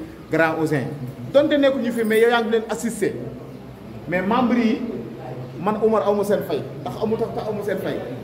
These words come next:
Tey man sama xol sedd na trop. Sama xol lu mu seddee mooy lii ma bëggoon, ñoom dañ ma ko defal. Ndax président, li war ci rôle am mooy ñu sas ko dara, na ko liggéeyal ñu lii, mu liggéey loolu ba loolu yemb, ñoom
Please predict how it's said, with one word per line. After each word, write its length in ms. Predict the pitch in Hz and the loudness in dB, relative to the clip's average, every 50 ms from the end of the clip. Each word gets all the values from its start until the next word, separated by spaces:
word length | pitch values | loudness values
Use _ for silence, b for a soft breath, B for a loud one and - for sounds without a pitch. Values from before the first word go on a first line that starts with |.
| - - - - - - | -10 -10 -12 -12 -4 0
Tey 260 | 247 233 226 247 226 208 | 2 4 4 2 0 -2
man 120 | 214 220 | -4 -4
sama 200 | - 240 214 220 | -4 -4 -6 -6
xol 180 | 214 - 208 180 | -6 -6 -6 -4
sedd 220 | - - 214 190 190 185 | -2 -2 -2 -2 -2 -4
na 60 | 180 170 | -6 -6
trop. 220 | - 196 185 175 - - - - - - - - - - - - - - - - - - - - - - | -6 -6 -6 -6 -8 -12 -12 -12 -10 -10 -10 -10 -12 -14 -14 -14 -14 -14 -14 -14 -16 -16 -12 -10 -6 -4
Sama 140 | - 226 233 | -2 -2 0
xol 160 | 226 233 208 | 0 0 0
lu 60 | 220 | 0
mu 60 | 226 233 | -2 0
seddee 280 | - 233 202 175 180 | 0 0 2 2 0
mooy 240 | 180 180 180 190 190 180 | -2 -2 0 0 0 0
lii 160 | 190 233 247 | 0 2 2
ma 80 | 262 254 | 2 2
bëggoon, 320 | - 214 - 190 175 - - - - - - - - - | 2 0 0 0 0 -2 -2 -4 -8 -8 -10 -10 -10 -10
ñoom 120 | 170 170 165 | -8 -6 -6
dañ 120 | 175 180 | -4 -4
ma 80 | 190 175 | -4 -4
ko 80 | 185 170 | -4 -4
defal. 240 | 165 - 180 143 131 131 - - - - - - 120 113 - - - - - - - - - - - - - - - - - - - | -4 -4 -4 -4 -6 -6 -10 -10 -12 -12 -10 -10 -10 -10 -12 -12 -14 -14 -14 -14 -14 -14 -14 -14 -14 -14 -14 -14 -14 -14 -12 -10 -6
Ndax 140 | - 175 165 - 208 | -4 -4 -4 0 0
président, 380 | 220 220 190 196 180 175 175 - - - - - - - - - - - - - - - - - - | 0 2 2 0 -2 -2 -4 -6 -8 -8 -12 -12 -14 -16 -16 -16 -18 -18 -16 -16 -16 -16 -16 -14 -10
li 80 | 180 202 | -6 -4
war 200 | 214 220 214 - | -2 -2 -2 -2
ci 100 | - 226 | -2 0
rôle 240 | 220 220 214 196 180 | 2 2 4 4 2
am 60 | - - - - - - - - - - 160 175 | 0 -2 -4 -4 -6 -8 -10 -12 -10 -8 -6 -4
mooy 160 | 190 196 196 185 180 190 196 190 185 | -2 -2 -2 -2 -2 -4 -4 -4 -4
ñu 100 | 190 196 | -4 -4
sas 320 | 190 - - 254 220 - - | -4 -2 0 0 0 2 0
ko 120 | - 208 | 0 0
dara, 460 | 190 185 175 165 170 170 - - - - | 2 2 2 2 0 -2 -4 -8 -8 -6
na 100 | 170 190 | -6 -4
ko 120 | 190 185 185 | -2 -2 0
liggéeyal 380 | 190 220 196 226 226 214 196 | 0 2 4 6 6 4 4
ñu 100 | 196 190 180 | 2 0 0
lii, 260 | 180 180 180 208 - - - - - - - - - - | 0 -2 -2 -4 -6 -8 -10 -12 -14 -14 -16 -14 -10 -4
mu 120 | 175 196 | -2 0
liggéey 300 | 196 226 233 214 208 202 | 2 2 6 8 8 8
loolu 260 | 202 180 165 - 175 | 8 6 2 2 0
ba 120 | - 185 196 | 0 0 2
loolu 260 | 196 196 190 185 180 | 2 2 2 2 0
yemb, 280 | 180 180 175 156 - - - - - - - - - - - - | 0 0 0 0 -2 -2 -4 -6 -8 -12 -14 -16 -16 -14 -10 -4
ñoom 220 | 175 214 214 | -2 0 0